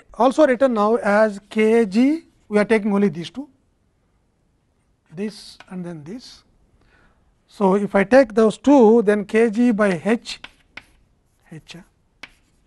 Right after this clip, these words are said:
equal to, we have Prandtl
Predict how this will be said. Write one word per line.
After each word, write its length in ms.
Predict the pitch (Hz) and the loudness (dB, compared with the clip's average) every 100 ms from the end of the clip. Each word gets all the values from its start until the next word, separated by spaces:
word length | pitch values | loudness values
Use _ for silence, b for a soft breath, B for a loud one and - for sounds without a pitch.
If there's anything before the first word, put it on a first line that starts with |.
| _ _ - - - _ - | _ _ -20 -20 -20 _ -14
equal 400 | 175 - 190 175 | -14 -6 0 0
to, 280 | 175 254 302 _ _ _ _ _ _ _ _ - | 0 -2 -4 _ _ _ _ _ _ _ _ -6
we 120 | 190 | -2
have 380 | 180 190 196 - | 2 2 0 -2
Prandtl 760 | 190 190 220 220 240 254 269 | -2 0 0 0 0 0 -4